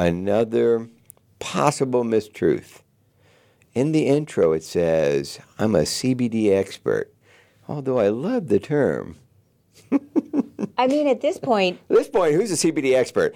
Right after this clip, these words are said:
Speaker 1: That literally could be anybody.
Speaker 2: Yeah, uh, that's what I'm saying. And
Speaker 1: <laughs>
Speaker 2: if anybody is, uh, you are. We talk about C B D, uh,
Speaker 1: Enough
Speaker 2: on
Speaker 1: for
Speaker 2: a
Speaker 1: me.
Speaker 2: daily basis.
Speaker 1: Enough for me to be an expert.
Speaker 2: Right. We,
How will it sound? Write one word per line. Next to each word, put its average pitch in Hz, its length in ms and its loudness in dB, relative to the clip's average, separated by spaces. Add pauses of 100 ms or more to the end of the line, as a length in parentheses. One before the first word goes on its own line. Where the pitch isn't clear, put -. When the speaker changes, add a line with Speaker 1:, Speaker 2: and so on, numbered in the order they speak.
(140)
Speaker 1:
That 185 300 2
literally 143 400 2
could 120 240 0
be 104 200 2
anybody. 71 520 0
Speaker 2:
Yeah, 226 500 -2
uh, 202 120 -6
that's 185 300 2
what 175 80 -4
I'm 175 180 0
saying. 160 380 2
And 175 240 -2
Speaker 1:
<laughs> - 40 -14
Speaker 2:
if 202 260 0
anybody 208 640 0
is, 156 460 0 (240)
uh, 156 480 2
you 233 320 0
are. - 280 0 (140)
We 175 240 -2
talk 185 340 0
about 175 380 -2
C 175 180 -4
B 165 140 -4
D, 165 460 -2 (160)
uh, 156 400 0
Speaker 1:
Enough 214 240 4
Speaker 2:
on 277 80 -4
Speaker 1:
for 277 80 -2
Speaker 2:
a - 20 -2
Speaker 1:
me. - 80 0
Speaker 2:
daily 208 380 0
basis. 185 760 -2
Speaker 1:
Enough 113 280 4
for - 100 -8
me 120 100 0
to 131 80 2
be 143 140 0
an 165 80 2
expert. - 440 0 (120)
Speaker 2:
Right. 170 500 -2
We, 165 720 -2